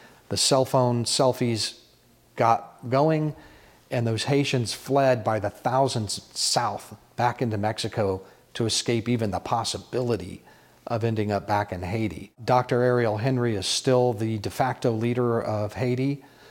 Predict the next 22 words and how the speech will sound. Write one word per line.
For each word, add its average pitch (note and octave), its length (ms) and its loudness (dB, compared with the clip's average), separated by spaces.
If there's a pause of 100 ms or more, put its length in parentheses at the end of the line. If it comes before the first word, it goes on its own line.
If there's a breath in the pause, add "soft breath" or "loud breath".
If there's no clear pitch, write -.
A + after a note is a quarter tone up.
(400 loud breath)
The G#2+ 480 0
ambassador B2 600 2
resigned A2 720 0
in G2 180 -4
protest D3 760 -2 (260)
over A2+ 260 0
the G#2 100 -6
scuttling A#2+ 720 0
of G#2+ 320 -2
the G2+ 80 0
elections, A#2 680 -2 (520 loud breath)
uh, A2 260 0
and A2 140 -2
is G2 120 -4
talking A2+ 440 -2
about F#2 260 -4
it - 120 -8
to G#2 100 -4
anybody G2 360 -4
who G2+ 140 -6
might F#2 220 -4
ask. - 440 -10